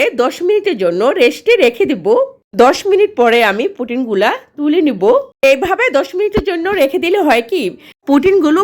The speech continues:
ভালোভাবে সেট হয়। দেখো তোমাদের কাছ থেকে দেখাচ্ছি, দেখো পুডিংটা কত স্মুথ হয়েছে। তোমরা গরম অবস্থায়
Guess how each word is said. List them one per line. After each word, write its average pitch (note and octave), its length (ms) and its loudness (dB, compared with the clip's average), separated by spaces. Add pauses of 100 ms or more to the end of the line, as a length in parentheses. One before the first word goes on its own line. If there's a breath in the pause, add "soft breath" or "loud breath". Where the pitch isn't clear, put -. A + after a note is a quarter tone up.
(160)
ভালোভাবে C4+ 600 0
সেট F#4 360 -2
হয়। E3+ 240 -2 (360)
দেখো B3 360 -2
তোমাদের C#4 440 -2
কাছ B3 200 -4 (100)
থেকে D4 200 -4
দেখাচ্ছি, G#3+ 500 -4 (540)
দেখো B3+ 360 0
পুডিংটা D4+ 500 -2
কত C4 180 -4 (220)
স্মুথ D4 360 -2
হয়েছে। G#3 420 0 (460)
তোমরা B3+ 240 4 (140)
গরম D4 260 4
অবস্থায় D4 460 2